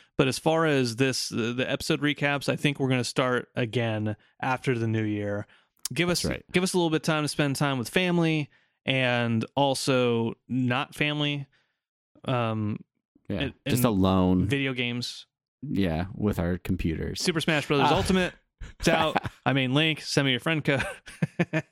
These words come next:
Speaker 2: Uh, and, and, and as, as all great podcasters do, uh, we wait till the very end to,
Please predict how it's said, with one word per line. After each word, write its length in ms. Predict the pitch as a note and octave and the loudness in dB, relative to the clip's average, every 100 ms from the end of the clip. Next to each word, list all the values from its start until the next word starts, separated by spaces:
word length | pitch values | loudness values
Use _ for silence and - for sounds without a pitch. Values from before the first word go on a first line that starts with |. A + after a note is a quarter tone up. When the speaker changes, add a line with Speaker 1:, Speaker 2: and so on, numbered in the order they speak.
| - | -2
Speaker 2:
Uh, 340 | C#3+ C3+ C3+ C3 | 2 4 4 4
and, 180 | D3+ D3+ | 4 4
and, 420 | D3 C#3+ C#3 B2+ | 4 4 4 2
and 200 | - C#3+ | 2 2
as, 300 | C3+ C#3+ B2 | 4 2 2
as 220 | - C#3+ C#3 | 2 4 4
all 120 | C3+ | 4
great 200 | C3+ A2+ | 2 4
podcasters 640 | B2 A2+ A2+ G2+ A2 F#2+ | 4 4 2 2 2 2
do, 460 | A2+ G#2 G2+ G2 G2 | 4 4 6 4 2
uh, 360 | G2+ F#2+ F#2 - | 2 0 0 0
we 140 | G#2+ | 2
wait 160 | G#2 G2 | 2 2
till 140 | G#2 | 0
the 80 | G2+ | 2
very 340 | C#3 C#3 A2+ | 2 2 2
end 320 | G2+ F#2+ F#2 E2+ | 4 4 2 0
to, 280 | - F#2 | 0 0